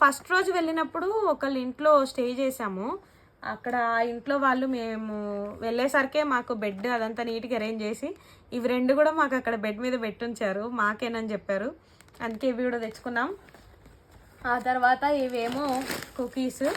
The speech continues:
కొంచెం సాల్ట్, సాల్టీ సాల్టీగా ఉంటాయి,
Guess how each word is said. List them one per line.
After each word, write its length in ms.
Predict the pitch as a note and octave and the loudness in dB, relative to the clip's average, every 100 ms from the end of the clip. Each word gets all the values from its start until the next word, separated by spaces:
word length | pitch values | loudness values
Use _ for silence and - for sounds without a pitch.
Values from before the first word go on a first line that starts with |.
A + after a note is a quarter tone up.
| - - - - - - - - - | -4 -12 -14 -16 -14 -14 -16 -20 -6
కొంచెం 280 | B3 B3 A#3 A3+ | -4 -2 -2 2
సాల్ట్, 360 | A#3+ A#3+ B3+ B3 A3+ G#3+ G#3+ | 6 6 4 0 0 -2 2
సాల్టీ 280 | A3 A3 B3+ | 2 2 2
సాల్టీగా 400 | A3+ A3+ A#3 A3+ G#3 | 2 2 0 -2 -2
ఉంటాయి, 240 | G3+ A#3+ | -2 -2